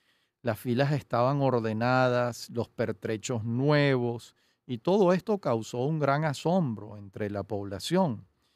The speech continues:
Era ya un hecho que el ejército venezolano había iniciado el camino de su profesionalización,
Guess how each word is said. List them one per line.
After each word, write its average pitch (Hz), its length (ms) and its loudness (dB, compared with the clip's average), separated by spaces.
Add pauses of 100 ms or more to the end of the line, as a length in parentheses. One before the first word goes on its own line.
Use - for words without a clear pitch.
(580)
Era 120 600 2
ya 110 240 0
un 143 220 4
hecho 127 600 2
que 107 220 -6
el 101 100 -8
ejército 117 580 2
venezolano 147 640 2
había 120 200 2
iniciado 120 520 0
el 135 100 -2
camino 110 460 -2
de 120 80 -2
su 113 200 -8
profesionalización, 113 1500 -2